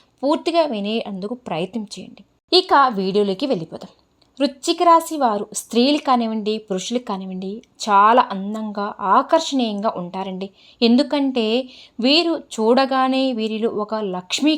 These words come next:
కళ అనేది ఉట్టి పడుతూ ఉంటుందన్నమాట. పురుషులు అవ్వచ్చు,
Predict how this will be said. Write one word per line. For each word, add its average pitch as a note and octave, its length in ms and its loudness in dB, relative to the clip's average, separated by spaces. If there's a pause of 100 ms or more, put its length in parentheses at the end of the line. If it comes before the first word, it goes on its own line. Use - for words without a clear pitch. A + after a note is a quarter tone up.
కళ A3 140 0 (200)
అనేది G3 320 -6 (200)
ఉట్టి D4 260 -6 (100)
పడుతూ G3 320 0
ఉంటుందన్నమాట. F#3+ 560 -14 (1080)
పురుషులు C4+ 380 2
అవ్వచ్చు, A3 320 -4